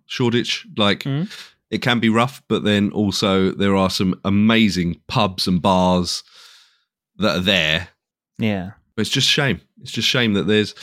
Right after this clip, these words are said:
Speaker 1: that, that culture doesn't kind of seep out into the adjacent areas, like we're saying, Kent
Speaker 2: Yeah.
Speaker 1: or Sussex or whatever. Um,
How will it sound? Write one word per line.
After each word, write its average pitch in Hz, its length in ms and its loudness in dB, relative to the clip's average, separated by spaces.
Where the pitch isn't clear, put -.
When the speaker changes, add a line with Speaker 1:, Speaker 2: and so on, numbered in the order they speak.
Speaker 1:
that, - 260 -2
that 120 200 -4
culture 95 600 -2
doesn't 107 400 0
kind 113 180 -2
of 95 80 0
seep 123 340 0
out 113 260 0
into 92 220 -6
the 90 560 0
adjacent 98 540 -2
areas, 90 440 0
like 95 120 0
we're 92 80 -4
saying, 82 400 -2
Kent 85 400 0
Speaker 2:
Yeah. 87 240 0
Speaker 1:
or 82 540 0
Sussex - 760 -2
or 82 120 -2
whatever. 82 500 0
Um, 95 420 0